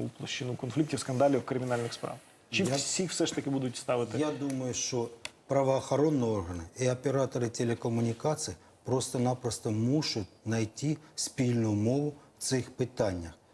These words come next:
Speaker 2: Це, з одної сторони, з одного боку, безпека держави, однозначно. З другого боку,
Speaker 1: І громадянина.
Speaker 2: І громадянина, так, безпека держави і громадянина. З другого боку, це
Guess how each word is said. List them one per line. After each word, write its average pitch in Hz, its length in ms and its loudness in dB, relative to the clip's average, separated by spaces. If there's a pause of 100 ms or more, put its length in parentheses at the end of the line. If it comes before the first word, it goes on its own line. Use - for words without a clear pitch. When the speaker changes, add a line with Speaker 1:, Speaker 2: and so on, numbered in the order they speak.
(400)
Speaker 2:
Це, 196 420 2
з - 160 -2
одної 131 280 2
сторони, 107 400 0
з - 140 -2
одного 127 340 2
боку, 98 360 -2 (640)
безпека 117 520 0
держави, 107 580 -2 (540)
однозначно. 101 760 -2 (420)
З 101 80 -6
другого 190 540 2
боку, 107 200 0
Speaker 1:
І 165 140 4
громадянина. 156 840 2 (320)
Speaker 2:
І - 60 4
громадянина, 165 840 2 (100)
так, 104 240 0 (100)
безпека 120 500 -2
держави 139 540 0
і 165 80 4
громадянина. 143 720 2 (300)
З 113 80 -4
другого 208 540 4
боку, 107 380 -2 (180)
це 220 300 0